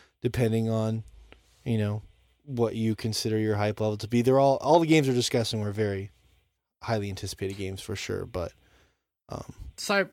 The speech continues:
Speaker 2: Cyberpunk just isn't in that conversation, I don't think, because it's, there's a lot of anticipation in the U S, and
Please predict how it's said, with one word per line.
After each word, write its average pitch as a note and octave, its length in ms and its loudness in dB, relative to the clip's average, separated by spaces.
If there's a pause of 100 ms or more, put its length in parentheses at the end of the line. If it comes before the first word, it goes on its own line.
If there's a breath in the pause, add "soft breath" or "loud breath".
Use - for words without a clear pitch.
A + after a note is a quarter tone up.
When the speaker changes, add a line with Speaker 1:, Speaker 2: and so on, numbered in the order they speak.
Speaker 2:
Cyberpunk G3+ 560 0
just D#3+ 220 -2
isn't E3+ 280 0
in D#3+ 160 0
that D3+ 140 -2
conversation, D3 720 -4
I F#2+ 100 -8
don't F#2 200 -14
think, A2 200 -14 (140)
because B2+ 640 -4 (580)
it's, D3 280 -2 (440)
there's D3+ 320 2
a D#3+ 80 2
lot D#3 180 4
of D#3 60 2
anticipation D3+ 800 -2
in D3 140 -2
the C#3+ 120 2
U C#3 200 2
S, - 440 -6 (380)
and B2+ 340 -2